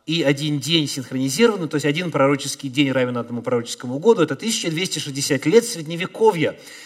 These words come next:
где доминировать будет иной календарь, не Божий календарь,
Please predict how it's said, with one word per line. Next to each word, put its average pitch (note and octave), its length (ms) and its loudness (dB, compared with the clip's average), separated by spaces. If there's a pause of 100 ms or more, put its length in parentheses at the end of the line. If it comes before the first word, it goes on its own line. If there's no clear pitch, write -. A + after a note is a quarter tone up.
(120)
где D3 520 0
доминировать C4 960 4
будет A3+ 600 2 (560)
иной G3+ 300 4
календарь, D3 640 0 (180)
не E3+ 240 -2
Божий E3+ 320 -2
календарь, B2 480 -4